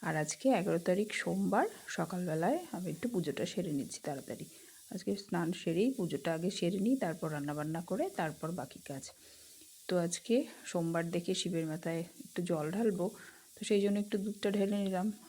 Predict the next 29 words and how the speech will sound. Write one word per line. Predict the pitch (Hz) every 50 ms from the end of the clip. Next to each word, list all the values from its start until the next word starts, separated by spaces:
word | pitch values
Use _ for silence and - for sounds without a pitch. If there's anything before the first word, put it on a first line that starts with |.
| - -
আর | 208 208
দেখো | 196 190 190 196 202
কিছুটা | 196 - 190 - 208 - 185
দুধ | 180 190 180 180
নিচে | 190 180 180 180 202
পড়েই | 202 - 175 175 160 160 143
গেল। | - 127 127 - 170 - - - - - - - - - - - -
তো | 254
এবার | 226 226 226
চন্দনটাও | 220 226 214 208 208 208 208 208 208 214 214 208
বেটে | 202 196 196 190 - 196
নিই, | 202 196 220 226 - - - 214
যা | 208 202 185 180 180
যা | 185 185
দরকার | 196 185 170 170 185 - 190 196
সেগুলো | 190 - - 208 180 180 180 160 180
সব | 180 - 190 185 180
গুছিয়ে | 175 175 170 175 - 190 180 180
নিয়েই | 180 185 190 214 220
বসেছি। | 196 190 196 - 202 202 - 214 214 269 - - - - - - - - - - - - - - - - -
আর | 320 285 262 - -
আজকে | - 170 165 160 - - - 247
একটু | 233 - -
তাড়াহুড়ো | 233 233 196 180 196 220 214 233 247 240
বলতে | 233 247 226 226 208 - 196 180 226 - - - - - - - - -
আমাদের | 170 165 185 196 202 196 180
দশ | 151 147 139 165 185 -
এগারো | 190 190 208 190 196
দুদিন, | 202 196 190 202 196 196 196 185 -